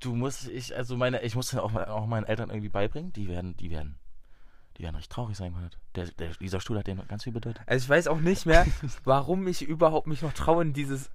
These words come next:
Speaker 2: Haus einzutreten.
Speaker 1: <laughs> Was? Unserer Familie hast du schon so viel Leid gebracht. Nee, Spaß. Nee, aber,
Speaker 2: Ähm.
Speaker 1: ja, weiß ich nicht, wie wir das jetzt machen. Ich we-, weiß auch nicht, wie meine Eltern darauf reagieren werden.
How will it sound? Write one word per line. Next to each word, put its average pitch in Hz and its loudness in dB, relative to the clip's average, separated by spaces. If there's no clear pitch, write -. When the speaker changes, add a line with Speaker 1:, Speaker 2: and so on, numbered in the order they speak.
Speaker 2:
Haus 175 2
einzutreten. 135 6
Speaker 1:
<laughs> - 10
Was? - 8
Unserer 143 8
Familie 135 12
hast 139 10
du 135 4
schon 139 10
so 135 10
viel 123 8
Leid 135 12
gebracht. 143 12
Nee, 98 2
Spaß. 90 4
Nee, 117 6
aber, 123 10
Speaker 2:
Ähm. 104 -4
Speaker 1:
ja, 135 12
weiß 160 12
ich 139 2
nicht, 131 0
wie 127 2
wir 120 8
das 139 8
jetzt 120 -2
machen. 151 4
Ich 107 -6
we-, 104 8
weiß 139 4
auch 147 6
nicht, 151 0
wie 156 2
meine 131 8
Eltern 127 2
darauf 127 8
reagieren 127 4
werden. 165 6